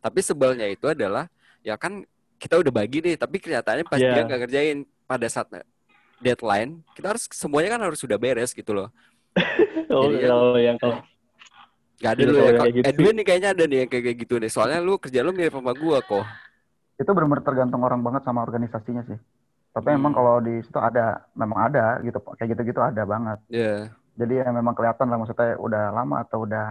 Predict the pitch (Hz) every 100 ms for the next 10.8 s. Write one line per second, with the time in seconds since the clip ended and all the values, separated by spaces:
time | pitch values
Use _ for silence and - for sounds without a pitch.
0 | 117 - 104 107 110 104 - 127 113 113
1 | 139 120 113 113 _ _ _ 123 117 113
2 | 120 117 117 131 151 165 127 120 123 151
3 | 131 117 113 113 107 113 110 110 - 120
4 | 117 - - 117 113 113 113 107 107 107
5 | - - 135 151 151 139 139 131 139 131
6 | 127 123 120 120 120 - - 135 139 147
7 | 139 139 165 147 135 139 - 160 165 165
8 | 147 139 143 170 151 127 120 123 131 127
9 | 131 120 113 131 113 110 120 139 135 123
10 | - 123 123 123 135 131 139 123